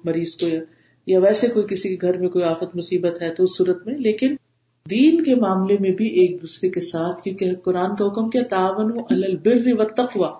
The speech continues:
نیکی اور تقوی پیدا کرنے میں ایک دوسرے کی مدد کرو،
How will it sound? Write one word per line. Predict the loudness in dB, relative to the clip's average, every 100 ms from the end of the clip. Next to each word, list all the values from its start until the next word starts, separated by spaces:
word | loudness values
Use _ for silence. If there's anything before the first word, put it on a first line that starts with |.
| _ _ _ _ _ -6
نیکی | 2 2 4 4 4
اور | 2
تقوی | -2 0 0 4 4 4
پیدا | 4 2 2
کرنے | 2 0 2
میں | 4
ایک | 2 4
دوسرے | 2 4 0
کی | -2
مدد | -4 -2 -2 -4
کرو، | -14 -16